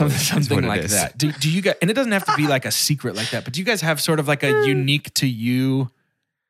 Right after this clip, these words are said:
Speaker 3: Dude,
Speaker 1: video game
Speaker 3: yes.
Speaker 1: memory like that?
Speaker 3: Yeah, yeah, yeah. I had, so, <sighs> you know, tiny T V playing,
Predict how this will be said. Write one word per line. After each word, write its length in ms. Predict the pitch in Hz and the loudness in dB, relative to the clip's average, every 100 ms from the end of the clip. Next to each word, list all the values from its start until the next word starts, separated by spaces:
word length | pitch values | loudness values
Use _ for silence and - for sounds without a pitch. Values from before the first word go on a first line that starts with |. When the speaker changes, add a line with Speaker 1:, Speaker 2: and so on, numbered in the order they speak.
| _ _ _ _ | _ _ _ _
Speaker 3:
Dude, 140 | 160 123 | -4 -2
Speaker 1:
video 260 | 135 143 139 | 0 0 0
game 240 | 135 135 | 0 0
Speaker 3:
yes. 80 | 131 | 0
Speaker 1:
memory 300 | 127 139 143 | 0 0 0
like 240 | 143 143 | 0 -2
that? 320 | 147 151 - _ _ _ _ _ | -2 -2 -4 _ _ _ _ _
Speaker 3:
Yeah, 380 | 117 107 107 107 | -4 -2 0 0
yeah, 260 | 107 98 92 | 0 -2 -4
yeah. 380 | 90 85 85 85 131 | -4 -4 -4 -4 0
I 160 | 147 170 | 0 2
had, 680 | 156 135 135 131 127 135 - _ - _ _ _ _ _ _ _ _ _ _ - | 2 2 2 2 0 -4 -8 _ -20 _ _ _ _ _ _ _ _ _ _ -4
so, 560 | - 180 165 156 151 - - - | 0 2 2 2 0 -2 -6 -6
<sighs> 180 | - | -6
you 120 | 185 170 | -2 0
know, 100 | 139 | 0
tiny 340 | 156 175 170 | 0 2 0
T 220 | 156 160 | 0 -4
V 500 | 127 123 120 117 117 - | 0 0 2 2 0 -4
playing, 760 | - 160 156 151 147 143 147 | -4 0 2 2 2 0 -2